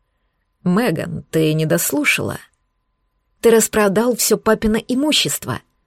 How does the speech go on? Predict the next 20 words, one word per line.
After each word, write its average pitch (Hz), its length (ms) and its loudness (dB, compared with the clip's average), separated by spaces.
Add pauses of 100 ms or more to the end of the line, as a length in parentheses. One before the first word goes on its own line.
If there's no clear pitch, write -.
(160)
перебила 202 420 6
я, 220 220 2
гневно 190 360 0
глядя 180 340 0
на 190 60 0
мерзавца. 214 640 -2 (480)
"А 208 100 2
теперь 214 260 2
пытаешься 208 460 0
выдать 214 280 2
меня 175 260 0
за 196 120 0
какого-то 196 400 2
толстосума?" 196 800 -2 (1600)
"Имущество 208 720 2
тебе 240 280 0
ни 247 140 0
к - 60 -10
чему, 226 340 0
кукла". - 440 -4